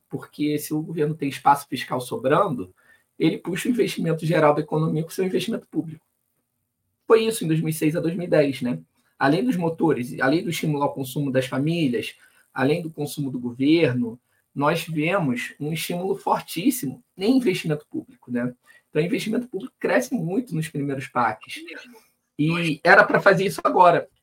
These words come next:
E se a gente tivesse espaço fiscal pra fazer isso, eu não estaria preocupado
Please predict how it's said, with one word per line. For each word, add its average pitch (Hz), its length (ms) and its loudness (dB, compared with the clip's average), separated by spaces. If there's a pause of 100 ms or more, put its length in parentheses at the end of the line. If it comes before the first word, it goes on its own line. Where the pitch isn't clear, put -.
E 151 40 -6
se - 100 0
a 262 40 10
gente - 220 0
tivesse 240 340 2
espaço - 300 2
fiscal 165 300 -2
pra 165 140 -2
fazer 165 220 0
isso, - 140 -6
eu - 40 -4
não 226 140 4
estaria 214 320 0
preocupado 180 600 2